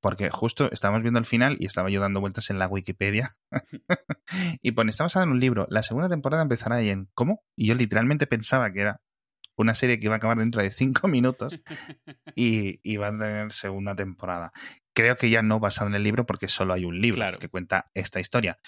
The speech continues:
Speaker 1: El, la azafata y el crimen y todo, digamos, lo que pasa, el chanchullo este raro, es en otro país, si no recuerdo mal, en el libro, pero vamos, es, eh,
Speaker 2: Sí, bueno, pero eso ya es
Speaker 1: ochenta por ciento
Speaker 2: adaptación lo que toca.
Speaker 1: Sí.
Speaker 2: Esto es normal.
Speaker 1: Ujú.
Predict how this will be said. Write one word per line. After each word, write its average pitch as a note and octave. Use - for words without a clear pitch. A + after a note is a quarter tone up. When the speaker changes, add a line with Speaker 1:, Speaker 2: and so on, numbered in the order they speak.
Speaker 1:
El, G2
la G2
azafata G2
y F#2+
el F#2
crimen G2+
y F#2+
todo, G2
digamos, G2
lo F#2+
que F#2+
pasa, G#2+
el F2+
chanchullo F#2
este F#2+
raro, G2+
es -
en F#2+
otro F#2+
país, A#2+
si F#2+
no F#2+
recuerdo G2
mal, C3+
en G2+
el F#2+
libro, C3
pero -
vamos, -
es, -
eh, E2
Speaker 2:
Sí, E3
bueno, G#2
pero G2+
eso B2
ya A2+
es G#2
Speaker 1:
ochenta A#2
por -
ciento F2+
Speaker 2:
adaptación E2
lo E2
que E2
toca. -
Speaker 1:
Sí. -
Speaker 2:
Esto -
es D#2+
normal. F2
Speaker 1:
Ujú. E2+